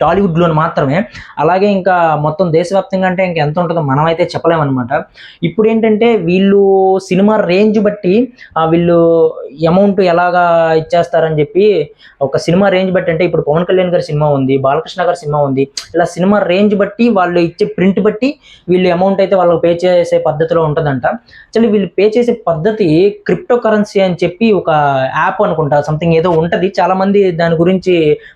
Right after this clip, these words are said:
ప్రమోషన్స్ కూడా చేశారు క్రిప్టో కరెన్సీ అని. ఈ యాప్లో అయితే,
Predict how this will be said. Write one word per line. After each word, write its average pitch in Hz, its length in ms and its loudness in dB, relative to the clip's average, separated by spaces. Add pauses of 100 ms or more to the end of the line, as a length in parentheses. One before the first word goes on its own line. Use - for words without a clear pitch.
ప్రమోషన్స్ 190 440 -2
కూడా 190 260 0
చేశారు 175 240 0
క్రిప్టో 160 300 -4
కరెన్సీ 170 180 0 (100)
అని. 151 200 -2 (280)
ఈ 202 260 2
యాప్లో 202 320 0
అయితే, 180 540 0